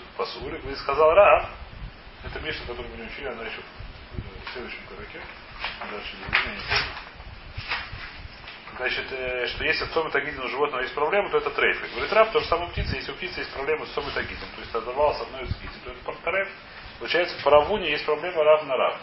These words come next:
То есть, с одной стороны, Рав говорит, что если здесь порвалось Цомет Агидим, что-то порвалось, это будет трейф. С другой стороны, если оторвалась,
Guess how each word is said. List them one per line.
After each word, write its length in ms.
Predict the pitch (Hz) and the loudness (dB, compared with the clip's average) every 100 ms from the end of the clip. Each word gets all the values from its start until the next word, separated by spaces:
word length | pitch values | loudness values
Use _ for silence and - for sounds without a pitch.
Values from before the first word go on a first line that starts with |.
| - | -10
То 60 | |
есть, 80 | - | -8
с 20 | |
одной 160 | - 151 | -6 -4
стороны, 340 | - 135 123 | -2 -2 -2
Рав 160 | 120 110 | -4 -6
говорит, 220 | 127 120 | -6 -6
что 100 | 113 | -6
если 160 | 113 113 | -8 -8
здесь 160 | 127 - | -10 -8
порвалось 360 | 123 113 110 - - - - - - - - | -8 -6 -6 -6 -8 -10 -12 -14 -16 -10 -4
Цомет 220 | 123 113 | -4 -4
Агидим, 320 | 110 - 110 | -6 -8 -8
что-то 180 | 113 - | -10 -10
порвалось, 240 | 110 101 | -10 -8
это 100 | 104 | -10
будет 180 | 107 104 | -12 -12
трейф. 180 | 92 90 | -10 -12
С 80 | - | -10
другой 180 | - 170 | -10 -10
стороны, 200 | 180 156 | -8 -6
если 120 | 151 | -6
оторвалась, 520 | 139 139 151 151 123 | -4 4 6 6 4